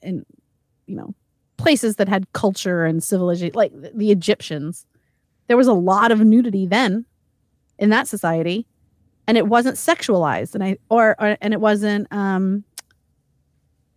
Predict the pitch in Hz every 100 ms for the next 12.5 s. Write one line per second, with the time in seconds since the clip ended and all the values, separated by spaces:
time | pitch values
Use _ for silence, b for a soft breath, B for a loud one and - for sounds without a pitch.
0 | _ - 214 208 - 247 254 254 B B
1 | - 208 185 180 180 B B _ _ _
2 | 190 185 185 220 220 247 240 240 160 156
3 | - 226 214 220 208 214 220 233 - 277
4 | - 285 262 277 - 226 226 220 _ _
5 | _ _ b b _ _ _ _ _ _
6 | 202 226 - 214 254 262 262 247 226 214
7 | 202 _ 214 233 262 - - - 208 -
8 | - - - - _ _ _ _ _ _
9 | 214 208 208 - 214 220 269 277 - 254
10 | 240 226 _ - - 226 247 285 277 277
11 | - - - 277 269 269 262 269 277 277
12 | 277 220 196 190 185